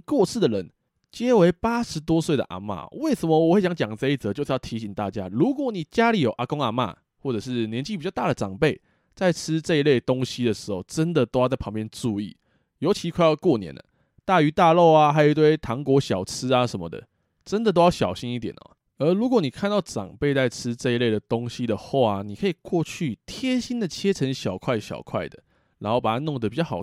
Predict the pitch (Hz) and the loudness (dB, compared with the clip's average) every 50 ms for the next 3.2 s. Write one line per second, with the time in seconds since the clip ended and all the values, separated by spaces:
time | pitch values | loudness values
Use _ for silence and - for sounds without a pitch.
0 | - - - - 151 156 165 170 151 110 - _ - 208 202 180 165 175 190 202 | -10 -8 -6 -4 -4 -2 -2 -4 -4 -4 -6 _ -6 -6 -6 -6 -6 -6 -6 -2
1 | 170 127 113 107 110 120 135 147 151 151 - 165 156 160 - 156 147 147 147 139 | 0 0 0 0 0 -2 -2 -2 -2 -2 0 -2 -2 0 -2 -4 -4 -2 -4 -4
2 | 98 90 - - - 175 143 107 - 101 95 95 - - - 113 107 117 117 127 | -4 -6 -12 -10 -6 -6 -6 -6 -6 -8 -12 -12 -12 -12 -10 -6 -2 -2 0 0
3 | 107 76 - - | -2 -2 -6 -14